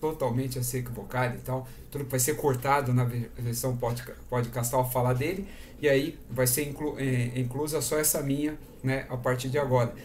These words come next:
A, a Marvel criou esse universo da animação como uma espécie de bagunça mesmo. Ela criou um tipo de universo Ultimate,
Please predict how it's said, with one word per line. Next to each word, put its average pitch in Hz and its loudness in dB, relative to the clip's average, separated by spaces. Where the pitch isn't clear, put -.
A, 127 0
a 127 4
Marvel 185 4
criou 147 2
esse 127 -2
universo 131 2
da 127 2
animação 120 0
como 160 -8
uma 262 -2
espécie - -2
de 165 -10
bagunça 147 -2
mesmo. 117 -2
Ela 147 2
criou 175 4
um 175 -6
tipo 165 -6
de 135 -6
universo 131 0
Ultimate, 123 -4